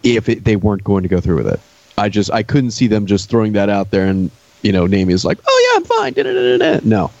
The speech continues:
No, something, I thought s-, I didn't know it was gonna be the heart. I just didn't think, you know, she'd be there, and I thought maybe, you know,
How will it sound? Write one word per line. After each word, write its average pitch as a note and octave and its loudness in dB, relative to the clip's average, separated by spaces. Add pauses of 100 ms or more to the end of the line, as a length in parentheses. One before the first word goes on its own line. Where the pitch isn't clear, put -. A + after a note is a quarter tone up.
(120)
No, D#2 0
something, C3+ -2 (460)
I D3 0
thought D#3 -2
s-, - -12 (100)
I A#2 -2
didn't C#3 -2
know B2 -2
it - -2
was G#2+ -4
gonna A2 -2
be F#2+ -2
the D#2 -4
heart. - -2 (600)
I C#3+ 0
just C3 -6
didn't A2 -4
think, G#2 -2
you G#2 -2
know, F#2+ 2
she'd F2+ -2
be A2 2
there, G#2 2
and G2+ 0
I G2+ -2
thought G2+ -4
maybe, F#2 -2
you F#2 0
know, F2 0